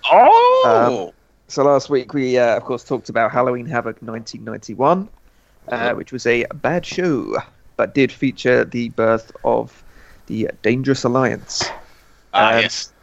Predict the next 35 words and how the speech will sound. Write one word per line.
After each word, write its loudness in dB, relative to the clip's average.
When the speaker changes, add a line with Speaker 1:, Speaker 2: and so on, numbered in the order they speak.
Speaker 2:
So -2
to -10
follow 4
up -2
on -6
that, 0
I -2
watched -6
Clash -4
of -12
the -14
Champions, -10
uh, -6
seventeen, -6
um, -2
which -20
was -14
much -8
more -4
enjoyable -4
'cause -10
it -4
was -6
only -6
two -2
hours 0
instead -8
of -18
three -6
hours, 2
<laughs> -20
so -8
a -10
lot -4
better. 0